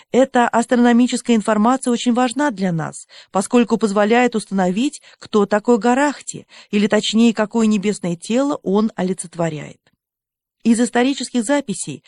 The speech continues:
и компьютерной реконструкции нам также известно, что в эпоху пирамид около две тысячи пятисотого года до нашей эры с гелиокальным восходом Сириуса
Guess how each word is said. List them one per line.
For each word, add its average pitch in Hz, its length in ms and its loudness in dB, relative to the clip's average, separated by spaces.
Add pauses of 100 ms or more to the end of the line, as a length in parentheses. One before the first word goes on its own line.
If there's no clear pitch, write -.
(240)
и 208 80 -2
компьютерной 233 800 2
реконструкции 233 880 0
нам 233 260 0
также 254 300 -2
известно, 247 400 -2
что 233 340 0
в 220 180 2
эпоху 247 360 0
пирамид 208 640 -2 (300)
около 240 380 2
две 185 260 0
тысячи 240 400 -4
пятисотого 214 720 -2
года 190 340 0
до 185 140 0
нашей 202 360 -2
эры 202 380 -2 (340)
с 185 140 -4
гелиокальным 254 880 4
восходом 220 600 0
Сириуса 233 720 -4